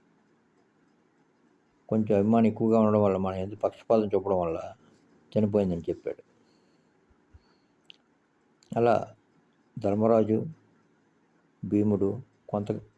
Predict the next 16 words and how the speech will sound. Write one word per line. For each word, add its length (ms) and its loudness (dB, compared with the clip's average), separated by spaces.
దూరం 340 0
నడుచు 320 -6
వెళ్ళారు. 420 -2
అలా 140 2
నడుస్తుండగా 840 -2
తరువాత 380 4
భీముడు 360 2
కూడా 280 0
చనిపోయారు. 380 -6
భీముడు 500 2
చనిపోవడానికి 460 2
కారణం 260 2
అది 140 -2
తిండేనని 720 0
ధర్మరాజు 480 0
వివరించారు. 580 -4